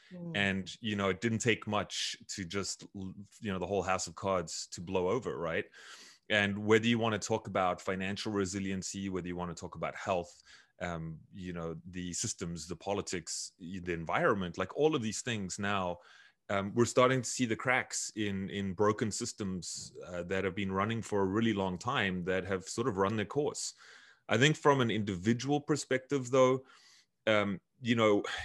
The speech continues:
Speaker 2: in working with First Nations people for so long and living with them, you know, I lived with First Nations people here on and off anyway for the better part of six or seven years. And I remember,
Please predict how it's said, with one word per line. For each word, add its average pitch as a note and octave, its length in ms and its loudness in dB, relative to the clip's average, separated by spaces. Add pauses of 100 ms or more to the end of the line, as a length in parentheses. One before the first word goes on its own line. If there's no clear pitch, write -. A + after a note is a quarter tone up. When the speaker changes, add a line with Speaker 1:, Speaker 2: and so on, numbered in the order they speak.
Speaker 2:
in A#2+ 160 2
working B2 260 2
with A2+ 160 2
First A2 280 0
Nations G#2 360 -2
people G2+ 360 -2
for - 100 -12
so G2 160 -2
long F#2 320 2
and E2+ 140 -4
living G2 440 0
with F#2+ 280 -2
them, F2 320 -2
you D#2+ 80 -6
know, F2+ 80 -4
I - 20 -2
lived F#2+ 240 0
with G2 160 -2
First - 340 -2
Nations F#2+ 360 -4
people F2 260 -8
here F2+ 380 -2 (400)
on D3+ 160 6
and A2 120 4
off G#2+ 220 6
anyway F2+ 480 2
for F2 720 0
the F#2+ 100 -4
better G2+ 220 2
part F#2 260 0
of E2 120 -4
six - 300 -6
or F2+ 40 -6
seven E2+ 340 -2
years. F2 420 -4 (720)
And G2+ 80 2
I G2 60 4
remember, G2+ 600 4